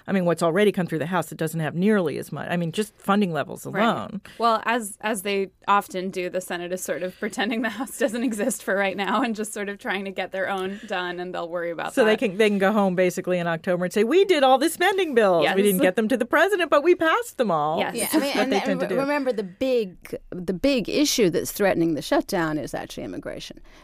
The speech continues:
Speaker 3: and we, none of us know how that's gonna play out. We won't until probably October. So, I mean, Trump is threatening to shut down the government if he doesn't get his wall.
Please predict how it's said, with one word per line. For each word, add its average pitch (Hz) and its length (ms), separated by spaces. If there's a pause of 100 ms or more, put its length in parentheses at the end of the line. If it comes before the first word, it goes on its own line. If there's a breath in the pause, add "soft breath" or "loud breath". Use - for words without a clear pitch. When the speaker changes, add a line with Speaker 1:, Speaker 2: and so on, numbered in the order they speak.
(120)
Speaker 3:
and 143 440
we, 175 240 (160)
none 165 240
of - 60
us - 120
know - 100
how 151 120
that's - 240
gonna 120 160
play 98 260
out. 107 220
We 123 80
won't - 260
until - 440
probably 147 320
October. 190 440 (300 loud breath)
So, 165 420
I 98 80
mean, 240 160
Trump 160 260
is 165 180
threatening 160 440
to - 220
shut - 220
down 143 160
the 160 40
government 160 300
if - 80
he 185 80
doesn't 156 220
get 139 120
his 160 140
wall. 226 340